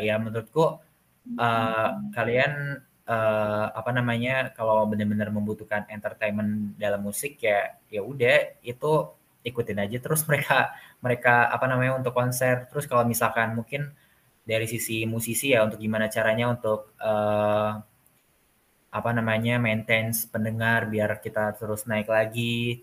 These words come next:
terus dapat pendengar yang setia, tetap berkarya, karena konsisten itu menurutku kuncinya. Jadi kan nggak ada yang ini ya, nggak pro-, apa namanya, nggak ada yang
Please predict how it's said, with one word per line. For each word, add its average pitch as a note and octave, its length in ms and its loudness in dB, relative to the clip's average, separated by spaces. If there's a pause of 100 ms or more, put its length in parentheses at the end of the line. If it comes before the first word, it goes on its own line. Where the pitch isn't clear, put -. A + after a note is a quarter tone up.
terus G#2+ 400 -2 (320)
dapat G#2+ 240 -6
pendengar G#2+ 320 0
yang G#2 160 -2
setia, A#2 800 2 (440)
tetap E3 240 -2
berkarya, B2+ 480 4
karena C3+ 240 0
konsisten D3 560 -2
itu C#3+ 160 -4
menurutku D#3 480 2
kuncinya. B2 320 -4
Jadi B2+ 400 -6 (560)
kan E3 80 2
nggak D#3 160 6
ada A2+ 160 2
yang G2+ 160 2 (480)
ini A#2 160 -2
ya, G2 160 -2
nggak F#2+ 140 -2 (100)
pro-, A2 160 2
apa A2 160 -4
namanya, B2 280 2 (840)
nggak A#2+ 140 2
ada A#2 80 2
yang C3 80 -2